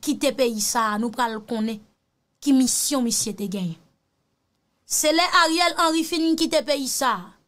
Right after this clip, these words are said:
n'a connaît qui quantité de dégâts fait dans l'État. Et mes chers compatriotes, qui t'aime faire autant de déclarations, Rosemont Jean, journée jodi a, parce que bataille la pas pitié.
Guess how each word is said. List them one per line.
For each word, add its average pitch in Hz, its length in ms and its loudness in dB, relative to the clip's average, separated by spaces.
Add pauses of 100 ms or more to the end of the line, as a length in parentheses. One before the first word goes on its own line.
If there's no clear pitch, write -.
(120)
n'a 269 160 0 (120)
connaît 254 280 -2
qui 254 140 -10
quantité 240 420 -6
de 226 80 -4
dégâts 226 280 -4
fait 220 280 -10
dans 226 100 -10
l'État. 196 280 -8 (1200)
Et 208 60 -14
mes 277 100 -2
chers 370 260 2
compatriotes, 294 680 -2
qui - 100 -10
t'aime 349 220 -2
faire 277 200 -2
autant 262 220 -6
de 262 100 0
déclarations, 233 640 -2
Rosemont 208 440 -2
Jean, 254 300 0 (720)
journée 269 300 2
jodi 226 460 0
a, 214 100 -4 (720)
parce - 280 -4
que 220 380 0
bataille 269 300 -2
la 220 120 -4
pas 208 160 -2
pitié. - 360 -6